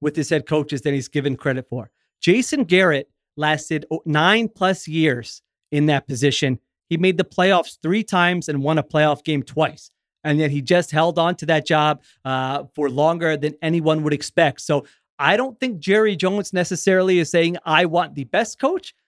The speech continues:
I think Jerry Jones, and by the way, he's not alone in this. I think other owners, uh, act this way too,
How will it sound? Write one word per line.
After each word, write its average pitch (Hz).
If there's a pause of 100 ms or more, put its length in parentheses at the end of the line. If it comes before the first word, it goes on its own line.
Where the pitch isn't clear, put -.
(160)
I 151
think 160
Jerry 185
Jones, 202
and 180
by 170
the 214
way, 165
he's 170
not 165
alone 156
in 135
this. 147
I 139
think 143
other 147
owners, 135
uh, 151
act 143
this 139
way 143
too, 165